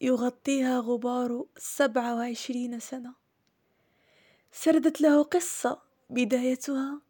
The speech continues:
طفلان تائهان ونهايتها عاشقان مكسوران. تساءلت حسناء كثيرًا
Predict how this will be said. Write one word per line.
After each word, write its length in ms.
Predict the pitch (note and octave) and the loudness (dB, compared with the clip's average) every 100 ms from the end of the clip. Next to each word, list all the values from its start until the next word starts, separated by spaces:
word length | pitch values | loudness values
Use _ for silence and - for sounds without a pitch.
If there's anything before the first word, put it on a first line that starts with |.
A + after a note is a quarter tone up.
| _ _ - | _ _ -12
طفلان 540 | A#3+ - A#3+ B3+ B3+ | -12 -8 -6 -6 -8
تائهان 680 | - C4 C4 B3 B3 C4 C4 _ _ _ _ _ _ - | -10 -12 -12 -12 -14 -16 -16 _ _ _ _ _ _ -6
ونهايتها 1000 | B3+ A#3+ A#3+ A#3 A#3+ A#3+ B3+ C#4+ C4+ C4+ _ _ _ _ _ _ _ _ _ _ _ _ _ _ _ _ _ _ _ _ _ - | -4 -2 -4 -6 -6 -8 -10 -12 -10 -12 _ _ _ _ _ _ _ _ _ _ _ _ _ _ _ _ _ _ _ _ _ 0
عاشقان 880 | C4+ C4+ C4+ C4+ C#4 D4 C#4 B3 B3 | 2 2 0 0 2 4 2 0 -2
مكسوران. 720 | - - B3+ B3 B3 B3+ B3 _ _ _ _ _ _ _ _ _ _ - | -4 -4 -4 -4 -4 -6 -8 _ _ _ _ _ _ _ _ _ _ -6
تساءلت 640 | E4+ - F4 - F4+ D#4 | -6 0 0 4 2 2
حسناء 460 | - C#4 - C#4 D4 | -4 -10 -4 -4 -2
كثيرًا 640 | - A#3+ B3+ C4 B3+ B3 | -6 -6 -4 -2 -4 -8